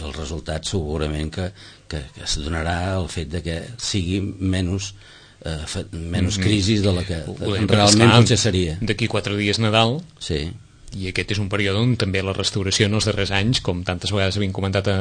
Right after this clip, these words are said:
Speaker 2: amb l'Antoni Rafeques, abans la gent es quedava a casa.
Speaker 1: Sí, sí,
Speaker 2: I ara la
Speaker 1: sí.
Speaker 2: gent,
Speaker 1: Oh, i
Speaker 2: per
Speaker 1: tant,
Speaker 2: festes,
Speaker 1: i tant.
Speaker 2: eh, diguem-ne, a la casa difícilment la trepitja, no?
Speaker 1: Sí, sí, sí, sí, sí.
Speaker 2: Eh, per tant, serà un,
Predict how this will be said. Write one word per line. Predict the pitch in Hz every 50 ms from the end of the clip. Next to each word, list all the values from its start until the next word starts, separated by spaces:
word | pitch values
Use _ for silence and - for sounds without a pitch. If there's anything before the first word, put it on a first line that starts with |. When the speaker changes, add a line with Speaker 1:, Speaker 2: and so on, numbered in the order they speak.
| 95 90 95
Speaker 2:
amb | - 101 104
l'Antoni | 101 95 101 101 101 98
Rafeques, | 101 98 101 113 104 - 113 113
abans | 104 92 92 95 - 104
la | 98
gent | 104 104 95
es | 98 -
quedava | - 113 101 95
a | 95
casa. | 95 98 98 95 104 123 151 - -
Speaker 1:
Sí, | - - 90 82 78 80 90 104 - -
sí, | - -
Speaker 2:
I | 92
ara | 92 90 95
la | 95 95
Speaker 1:
sí. | 85 104 104
Speaker 2:
gent, | 104 117 135 147 135
Speaker 1:
Oh, | - 90 92
i |
Speaker 2:
per | 95 -
Speaker 1:
tant, | - 85 85
Speaker 2:
festes, | 82 82 - 120 131 143 139 - -
Speaker 1:
i |
tant. | 107 95
Speaker 2:
eh, | 87 95
diguem-ne, | 101 101 101 95 95 95 92 87 90 90 87
a | 85
la | 92 101 95
casa | 101 101 110 104 113 120 127 131 135 131
difícilment | 127 110 107 - 117 - 120 113 110 104
la | 101 98
trepitja, | 123 110 - 170 135 101 98 90
no? | 87
Speaker 1:
Sí, | 98 98 92
sí, | 82 - 85 78
sí, | 78 - 82 78
sí, | 80 - 90 92
sí. | 92 - - - - - - - -
Speaker 2:
Eh, | - - - - -
per | - 92 -
tant, | 95 95 104
serà | 117 - 131 127 120 117
un, | 113 110 104